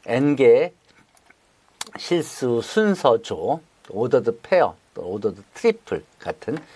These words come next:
그런 모양, N튜플인, 어, 요런 그, 음, 모양의 이 벡터의, 어, 전형적인, 어, 예입니다.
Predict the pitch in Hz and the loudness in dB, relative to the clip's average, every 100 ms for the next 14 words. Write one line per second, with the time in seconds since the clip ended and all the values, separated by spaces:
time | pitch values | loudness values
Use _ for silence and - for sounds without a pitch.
0 | _ - 95 95 92 - - - 104 107 | _ -6 -4 -4 -10 -18 -20 -16 0 0
1 | 101 87 131 - _ _ - 127 151 - | 0 -4 -8 -12 _ _ -4 0 2 0
2 | - 123 - - 85 _ 107 151 - _ | -2 -2 -2 -14 -14 _ -10 -10 -14 _
3 | _ _ _ - 82 85 92 110 113 117 | _ _ _ -12 -12 -8 -2 0 0 -4
4 | _ _ _ _ - 82 82 82 80 - | _ _ _ _ -12 -8 -6 -8 -10 -18
5 | _ _ _ _ _ _ _ _ _ _ | _ _ _ _ _ _ _ _ _ _
6 | _ - 104 87 98 139 143 117 85 92 | _ -20 -18 -12 4 6 6 4 -4 -20
7 | - _ _ 127 135 - 143 147 - 123 | -20 _ _ -12 -12 -2 -2 -2 -2 0
8 | 92 120 127 85 95 120 120 113 104 92 | 0 -6 -10 -12 -6 -4 -2 -4 -6 -8
9 | 87 107 135 _ _ 80 80 78 78 _ | -8 -12 -12 _ _ -18 -16 -16 -20 _
10 | _ _ _ _ _ 123 131 135 107 95 | _ _ _ _ _ 2 4 4 0 -10
11 | 87 - | -12 -18